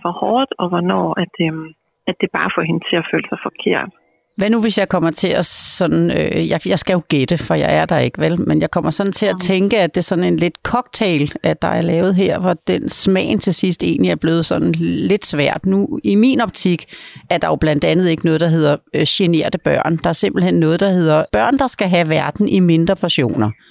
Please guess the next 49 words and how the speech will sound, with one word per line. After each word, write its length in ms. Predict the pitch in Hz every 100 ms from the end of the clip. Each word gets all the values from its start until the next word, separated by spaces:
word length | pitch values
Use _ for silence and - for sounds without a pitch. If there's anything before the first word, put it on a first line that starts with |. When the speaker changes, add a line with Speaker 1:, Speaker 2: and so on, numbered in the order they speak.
| - - - - - - -
Speaker 1:
Mm. 360 | 226 202 185
Speaker 2:
Og 420 | 185 170 156 151 151
hvis 260 | 175 175
nu 100 | 226
man 140 | 240 240
tager 220 | - 175
en 80 | 165
generation 600 | 165 147 147 - 233 -
tilbage, 440 | - - 151 143
din 160 | 156 170
egen 220 | 151 185
generation, 500 | 185 170 151 170 170
da 160 | 185 185
I 160 | 202 226
var 140 | 247 -
børn, 440 | 135 - - 117 - _
øh, 240 | 151 147 143 -
der 120 | 214
ville 200 | 240 202
man 140 | 143 127
sige, 480 | - 175 185 214 -
at 200 | 143 -
det 100 | 185
var, 220 | 160 - -
var 140 | -
en 60 | -
stille 340 | - 160 160
pige. 300 | - - 151
Det, 200 | 160 185
hun 120 | 165
kunne 100 | 156
endda 180 | 170 185
nok 180 | 180 143
have 100 | 156
fået 160 | - 139
at 40 |
vide, 120 | 143
hun 200 | 160 143
var 400 | 101 - - - 156
ret 140 | -
velopdragende. 840 | 139 143 185 160 156 - 147 151
Hun 260 | 147 190 180
var 80 | 151
ikke 140 | 110
til 140 | - 196
ulejlighed 540 | 165 151 208 190 175
for 140 | -
nogen, 320 | 165 151 180 190
og 140 | 147